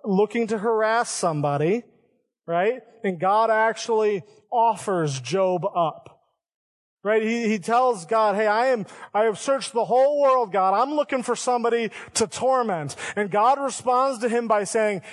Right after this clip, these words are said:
"Hey, have you considered my servant Job? Have you considered Job?" Like, hey,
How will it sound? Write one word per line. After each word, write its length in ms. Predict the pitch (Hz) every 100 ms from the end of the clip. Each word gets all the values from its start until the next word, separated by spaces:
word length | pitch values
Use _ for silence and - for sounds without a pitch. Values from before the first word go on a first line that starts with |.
| -
"Hey, 200 | 226 240
have 160 | 220 220
you 120 | 220
considered 600 | 233 214 - 262 294 254
my 140 | 262
servant 600 | 233 - 233 220 233 214
Job? 600 | 143 147 185 160 127 160 - _ _ _ _ _ _ _
Have 140 | - 202
you 100 | 254
considered 500 | 302 - 294 285 180
Job?" 520 | 139 156 165 240 - - _ _ _ _ _
Like, 240 | 226 214 165 - _ -
hey, 160 | 233